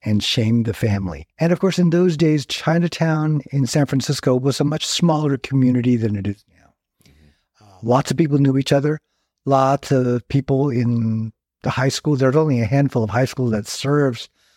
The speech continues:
the Chinatown area. A lot of people went to the same high school. So the idea that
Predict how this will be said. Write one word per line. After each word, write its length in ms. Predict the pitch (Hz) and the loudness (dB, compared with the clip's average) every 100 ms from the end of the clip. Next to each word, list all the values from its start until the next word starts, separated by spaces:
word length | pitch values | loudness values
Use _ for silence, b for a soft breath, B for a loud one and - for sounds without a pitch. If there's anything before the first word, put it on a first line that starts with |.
| _ | _
the 80 | - | -8
Chinatown 540 | - 131 127 120 120 120 | -2 0 0 0 0 2
area. 340 | 156 185 101 | 2 2 0
A 20 | |
lot 240 | 107 123 135 | 2 2 0
of 80 | |
people 460 | 143 160 160 156 156 - _ _ _ _ | -2 -2 -2 -2 -6 -10 _ _ _ _
went 240 | 123 156 147 | -2 0 0
to 80 | |
the 120 | 156 165 | 0 0
same 220 | 180 156 | 2 2
high 140 | 175 | 0
school. 260 | 202 - - | -2 -6 -12
So 320 | - 151 143 _ _ _ _ | -4 -4 -4 _ _ _ _
the 160 | - 147 | -2 2
idea 320 | 143 156 160 | 2 2 0
that 260 | 139 120 113 | 0 -2 -4